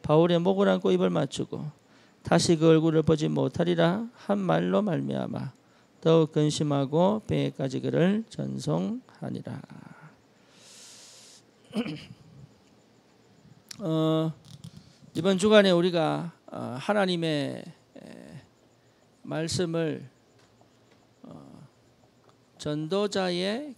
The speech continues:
교회 이해라는 제목을 가지고 말씀을, 어, 받고 있습니다. 어,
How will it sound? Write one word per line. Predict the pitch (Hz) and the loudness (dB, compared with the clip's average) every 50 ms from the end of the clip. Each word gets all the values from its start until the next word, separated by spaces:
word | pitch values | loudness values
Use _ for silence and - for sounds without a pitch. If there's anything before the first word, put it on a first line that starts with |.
| _ _ | _ _
교회 | - - 143 139 147 175 185 | -10 -6 -4 -2 -2 -2 -2
이해라는 | - - 147 147 151 156 151 147 139 135 139 156 180 208 226 - _ _ _ _ _ _ - _ _ - | -4 -4 -6 -4 -4 -2 -2 -2 -2 -2 -4 -4 -6 -8 -10 -14 _ _ _ _ _ _ -20 _ _ -8
제목을 | - - 175 190 175 143 147 139 123 | -2 0 2 2 2 2 2 0 -2
가지고 | 131 131 127 117 120 113 120 127 143 160 202 277 277 | -2 -4 -4 -6 -6 -6 -2 -2 -2 -2 -2 -4 -8
말씀을, | - - - - 143 - - 139 135 139 147 165 196 240 - _ _ _ _ _ _ _ _ - _ | -10 -10 -10 -10 -8 -8 -4 -2 -2 0 0 -2 -2 -4 -8 _ _ _ _ _ _ _ _ -20 _
어, | - - 92 92 80 76 - | -14 -12 -12 -12 -14 -6 -2
받고 | - - - - - - | -2 -2 -2 -2 -8 -8
있습니다. | - - - - - - - - 147 131 - _ _ _ _ _ - - - - - - - - - - - - - - - - - - - - - - - - _ _ _ _ _ _ - _ | -8 -8 -10 -10 -10 -14 -14 -16 -18 -18 -18 _ _ _ _ _ -20 -20 -20 -20 -20 -20 -20 -20 -20 -20 -20 -20 -20 -20 -20 -20 -18 -18 -20 -20 -20 -20 -20 -20 _ _ _ _ _ _ -20 _
어, | - 175 180 180 180 180 185 185 185 180 185 185 170 | -2 2 4 6 6 6 6 6 4 4 2 0 -2